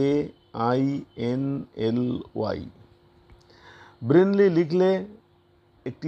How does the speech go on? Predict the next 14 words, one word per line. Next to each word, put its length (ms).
অ্যাপ 160
চলে 260
আসবে। 240
অ্যাপটা 280
এরকম 260
দেখতে 300
হবে, 180
এটাকে 280
ইনস্টল 440
করতে 320
হবে 160
মোবাইল 340
ফোনে। 220
খুব 140